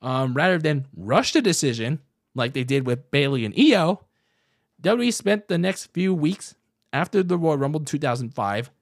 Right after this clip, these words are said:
teasing Batista going after J B L instead. Triple H, uh, was trying to come up with this master plan, uh, trying to get Batista to challenge J B L and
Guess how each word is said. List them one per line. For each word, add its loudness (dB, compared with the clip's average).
teasing -2
Batista -4
going 0
after -4
J -2
B -4
L -4
instead. -8
Triple -2
H, -2
uh, 2
was -6
trying -2
to -2
come -6
up -8
with -10
this -8
master -4
plan, -4
uh, -2
trying -2
to -2
get -6
Batista -4
to -4
challenge -2
J -2
B -2
L -4
and -4